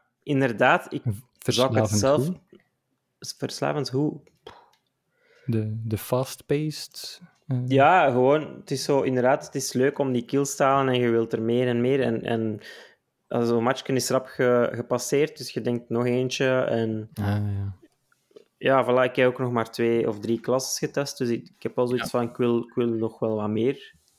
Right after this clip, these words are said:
Speaker 1: spelen van dat spel. Ik weet nu niet of ik het direct ga doen,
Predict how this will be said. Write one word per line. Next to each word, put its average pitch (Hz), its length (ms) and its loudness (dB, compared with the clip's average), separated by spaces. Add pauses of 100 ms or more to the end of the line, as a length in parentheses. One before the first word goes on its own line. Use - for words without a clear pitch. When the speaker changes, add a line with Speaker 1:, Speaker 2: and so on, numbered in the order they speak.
(140)
Speaker 1:
spelen 135 380 -4
van 135 140 -6
dat 127 140 -8
spel. 139 340 -8 (840)
Ik - 60 -20
weet 143 160 -4
nu 143 60 0
niet 135 140 4
of 147 60 0
ik 151 100 0
het - 140 -10
direct 135 240 -2
ga 113 160 0
doen, 123 320 0